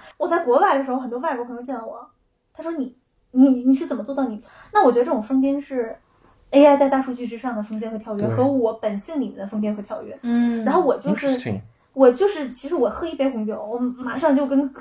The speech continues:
Speaker 1: 跟很多人可能喝了两瓶儿一样。
Speaker 2: 哎，对，对，对，我觉得我有这个，就他们都说啊，你就我，我，我就问他，我说为什么要喝酒，对吧？这个东西。
Speaker 1: 你，我可以嗨啊，我思想可以嗨。
Speaker 2: 对，对，对。然后他说，
Speaker 1: 我穿一下就可以嗨。
Speaker 2: 对，大家都可以嗨嗨。我说其实我不用喝酒，我也可以嗨。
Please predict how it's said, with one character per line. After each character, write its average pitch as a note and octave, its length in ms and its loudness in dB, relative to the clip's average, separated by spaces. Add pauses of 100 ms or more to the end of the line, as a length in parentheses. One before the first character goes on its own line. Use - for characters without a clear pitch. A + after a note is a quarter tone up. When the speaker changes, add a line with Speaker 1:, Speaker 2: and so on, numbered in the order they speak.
Speaker 1:
跟 D4+ 160 -6
很 - 140 -6
多 C4 100 0
人 B3+ 160 2
可 C4 120 -6
能 A#3 100 -10
喝 C#4 100 -8
了 C4+ 100 -4
两 B3 160 -6
瓶 - 180 -14
儿 A3+ 40 -8
一 C4 120 -4
样。 A3 160 -10
Speaker 2:
哎， C4 100 6
对， C#4 160 8
对， D4 100 10
对， B3+ 140 8
我 E3 160 4
觉 G3+ 140 2
得 B3+ 40 6
我 G3+ 140 6
有 C4 100 8
这 D3+ 80 2
个， C#3 140 2 (180)
就 - 120 -8
他 C4+ 100 2
们 C#4 80 6
都 C4+ 140 4
说 C4+ 160 4
啊， G#3 260 2
你 C#3+ 240 -2
就 D#3+ 100 -4
我， A#2+ 200 0
我， B2 160 2 (140)
我 A#2 40 -6
就 C3 140 -10
问 E3 100 -4
他， B2 80 -10
我 A2 140 -12
说 - 160 -20
为 - 20 -14
什 C3 80 -20
么 A#2+ 60 -12
要 A2 80 -10
喝 G#2+ 180 -18
酒， - 140 -20 (240)
对 - 80 -20
吧？ - 80 -20 (120)
这 - 60 -20
个 C#3+ 80 -14
东 - 160 -10
西。 C#4+ 60 -12
Speaker 1:
你， D#4 180 -8
我 E4 180 4 (200)
可 F#4 80 0
以 G4+ 80 4
嗨 D#4+ 180 0
啊， E4 100 2
我 C4 120 -2
思 F4 200 -12
想 A#3 200 -8
可 C4+ 80 -6
以 B3 40 -6
嗨。 A#3 120 -8
Speaker 2:
对， C#4+ 180 8
对， C#3 80 -10
对。 C3+ 240 -4 (260)
然 D#3+ 120 -8
后 G3 80 -2
他 A3+ 100 -6
说， A3+ 220 -2
Speaker 1:
我 A3+ 40 -2
穿 D4 120 -8
一 B3+ 40 -14
下 D4 60 -16
就 - 0 -
可 - 0 -
以 - 20 -16
嗨。 F3+ 60 -12
Speaker 2:
对， E3+ 100 -4
大 F#3+ 160 -6
家 F#3+ 80 -4
都 F#3+ 100 -10
可 E3 80 -12
以 C#3 40 -14
嗨 C3+ 260 -12
嗨。 C3 180 -14
我 A#2 160 -10
说 C#3 120 -14
其 C#3 140 -20
实 C#3+ 80 -16
我 A#2 60 -12
不 A2+ 120 -16
用 A#2 100 -12
喝 A#2 140 -14
酒， A2 120 -16
我 F#2+ 60 -14
也 F#2+ 60 -16
可 - 120 -20
以 - 80 -20
嗨。 - 80 -20